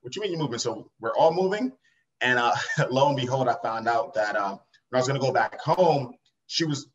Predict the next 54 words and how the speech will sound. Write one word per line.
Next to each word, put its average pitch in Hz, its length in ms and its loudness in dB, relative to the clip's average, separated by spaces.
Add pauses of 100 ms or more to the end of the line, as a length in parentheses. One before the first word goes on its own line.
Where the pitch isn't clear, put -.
(100)
when 143 80 0
she 139 100 -2
said 127 320 -2
moving, 151 320 2
she 127 140 -4
meant 123 180 -4
just - 200 -6
her 139 140 2
and 123 80 0
my 113 140 -2
younger 131 360 0
siblings. 101 500 -6
So, 95 320 -10 (260)
you 120 80 -6
know, 110 120 0
freshman 156 460 2
in 127 80 -2
college, 151 260 4
I'm 135 100 0
like, 113 160 0
"Well, 113 100 -4
what 123 180 -2
you 123 60 -6
mean? 185 300 -2
Like, 196 320 -10
I 214 80 0
don't - 100 0
got - 120 0
my - 60 -6
room 170 220 0
again." 170 320 0 (320)
So 123 220 4
it, 120 120 2
it 110 160 -6
ended 123 240 2
up 127 220 2
that, 117 180 2
uh, 104 120 -2
she 110 140 -4
was 123 100 -2
gonna 107 180 -8
move, 131 340 0
and 104 140 -6
it 104 60 -10
was - 120 -14
a 98 60 -12
blessing, 120 500 -2 (120)
but 113 120 0
it, 104 140 -6
it 123 120 -2
just 131 180 -4
made 143 120 0
me 139 80 2
realize 131 480 2